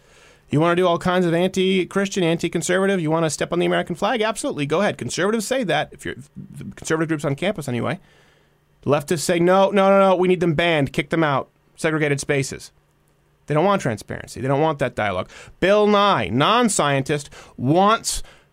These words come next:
actual scientists jailed. Doesn't want a dialogue. There is a consistent, um,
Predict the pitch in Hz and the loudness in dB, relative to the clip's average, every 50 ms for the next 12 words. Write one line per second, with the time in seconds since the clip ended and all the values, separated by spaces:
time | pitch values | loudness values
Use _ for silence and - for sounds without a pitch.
0 | _ _ _ _ _ - 151 185 196 - - - - 226 226 233 226 - - - | _ _ _ _ _ 0 0 0 0 -2 -6 -4 0 0 2 2 2 0 0 0
1 | 220 202 202 202 202 196 196 202 - 175 151 151 143 - - - - - - - | 2 2 4 4 2 2 0 0 0 0 0 0 -2 -6 -10 -12 -12 -12 -14 -20
2 | - - _ _ 135 127 131 151 240 262 185 120 87 - - - _ - - _ | -20 -20 _ _ -8 -4 0 2 2 2 2 0 -2 -6 -10 -16 _ -20 -20 _
3 | _ _ _ _ _ _ _ _ _ _ _ _ _ _ _ _ _ _ _ _ | _ _ _ _ _ _ _ _ _ _ _ _ _ _ _ _ _ _ _ _
4 | _ _ _ _ _ _ _ _ _ _ _ _ _ _ _ _ _ _ _ _ | _ _ _ _ _ _ _ _ _ _ _ _ _ _ _ _ _ _ _ _
5 | _ _ _ _ _ _ _ _ _ _ _ _ _ _ _ _ _ _ _ _ | _ _ _ _ _ _ _ _ _ _ _ _ _ _ _ _ _ _ _ _
6 | _ _ _ _ _ _ _ _ _ - 151 147 151 143 139 127 113 107 98 76 | _ _ _ _ _ _ _ _ _ -2 0 2 2 2 2 0 0 -2 -4 -4
7 | 64 64 57 - - - _ _ _ _ _ _ _ _ _ _ _ _ _ _ | -6 -8 -12 -14 -18 -20 _ _ _ _ _ _ _ _ _ _ _ _ _ _
8 | _ _ _ _ - 180 208 185 202 196 - 190 170 - - - - - - - | _ _ _ _ 0 0 0 0 0 0 0 0 0 0 -2 -2 -2 -2 -2 0
9 | - 285 262 - - - 202 165 135 113 - - _ _ _ _ - 135 135 127 | 0 0 0 -2 -4 -2 -2 -2 -2 -2 -4 -10 _ _ _ _ -4 -2 0 0
10 | 120 117 - | 0 -2 -4